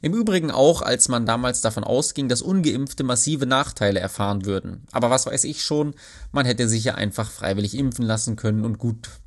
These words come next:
ist dann alles. Ich bin durchaus positiv gestimmt, dass wir in den nächsten Monaten noch deutlich mehr erfahren werden, was uns zur Hochzeit der Pandemie alles verschwiegen wurde, genauso wie man jetzt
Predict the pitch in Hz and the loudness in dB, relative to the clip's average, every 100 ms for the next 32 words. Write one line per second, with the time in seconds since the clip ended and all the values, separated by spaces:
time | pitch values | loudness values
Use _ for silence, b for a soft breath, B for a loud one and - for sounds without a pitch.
0 | - - 143 - - - - - - 131 | -20 -8 -4 -2 -4 -6 -12 -14 -10 -4
1 | 147 170 165 143 - 175 202 196 202 190 | 0 4 4 4 2 2 2 0 0 0
2 | 185 - 180 165 151 135 131 127 135 - | 0 -2 -2 -2 0 0 0 0 0 0
3 | 123 123 135 147 139 127 117 123 127 123 | 0 0 2 0 0 -4 0 4 6 4
4 | 107 110 147 127 117 117 120 120 120 123 | 0 2 2 2 0 -2 0 0 2 2
5 | 135 117 117 - 147 - - 120 165 - | 0 0 -2 -2 -4 -2 0 2 0 0
6 | - 156 147 131 131 131 127 123 - 117 | 0 0 0 0 0 0 0 -2 0 0
7 | 113 117 107 113 135 151 139 147 147 139 | -2 -4 -2 -2 -2 -4 -2 0 -2 -6
8 | B B B 120 143 170 160 143 135 147 | B B B 4 4 4 2 2 4 2
9 | - - | 2 -2